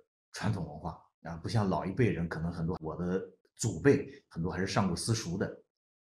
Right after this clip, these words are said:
生机勃勃的，像我们父辈经历的新中国的初期也没有经历，所以我们思想里边儿实际上多多少少都打有西方先进的这样一种思想钢印，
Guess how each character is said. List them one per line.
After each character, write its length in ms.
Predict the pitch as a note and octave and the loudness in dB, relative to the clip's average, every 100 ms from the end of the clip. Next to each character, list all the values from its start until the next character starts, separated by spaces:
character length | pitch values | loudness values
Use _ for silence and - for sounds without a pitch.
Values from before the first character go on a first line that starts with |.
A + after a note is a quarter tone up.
| - | 4
生 180 | F#3+ F3 | 10 10
机 160 | D3+ | 10
勃 60 | B2 | 6
勃 260 | C3 G2+ | 6 4
的， 100 | G2+ | 2
像 160 | F#2 A#2 | 4 4
我 140 | F#2 | 4
们 80 | D#2+ | 2
父 240 | F#2+ - C3 | 0 0 2
辈 140 | F#2+ | 2
经 200 | E2+ G2 | 4 4
历 120 | G2+ | 4
的 100 | D#2 | 2
新 160 | D#2+ C#3 | 2 4
中 160 | C3+ C3+ | 4 4
国 140 | G2+ | 2
的 80 | G#2+ | 0
初 220 | - F#3 | 0 2
期 420 | - - E2 - - | 2 0 -4 -6 -10
也 140 | - | 0
没 100 | A2+ | 4
有 60 | B2 | 4
经 220 | - D2+ | 2 -4
历， 100 | - _ _ _ _ | -8 _ _ _ _
所 140 | C#3+ | 8
以 40 | F#3 | 8
我 200 | C3 F2+ | 8 6
们 100 | A2 | 4
思 180 | - D#3+ | 4 4
想 180 | G#2+ | 6
里 80 | G#2+ | 4
边 160 | D#2 D2+ | 2 -2
儿 80 | E2 | 0
实 220 | - A#2+ | 0 4
际 140 | E3+ | 6
上 300 | - C#2 - _ _ _ | 4 0 -8 _ _ _
多 160 | D3 D#3 | 4 6
多 180 | D#3 D#3 | 8 6
少 220 | - F#2+ | 4 0
少 160 | F#2 | 0
都 100 | - F2+ | -2 -2
打 260 | - F2 | -2 0
有 200 | F2+ D2 - - | 0 -2 -10 -4
西 340 | - - C3 | 2 6 6
方 420 | A#2 G#2+ G#2 G#2 - | 8 8 6 4 -2
先 300 | - C3+ C#3+ | 4 8 10
进 240 | C#3+ A2+ | 10 8
的 100 | E2 | 6
这 140 | - G2+ | 0 2
样 180 | E2 | 2
一 40 | E2+ | 2
种 140 | C#2 | 0
思 160 | - - | -4 -2
想 160 | E2 D#2+ | -2 0
钢 180 | F2 | 2
印， 180 | F#2+ F2+ | 2 0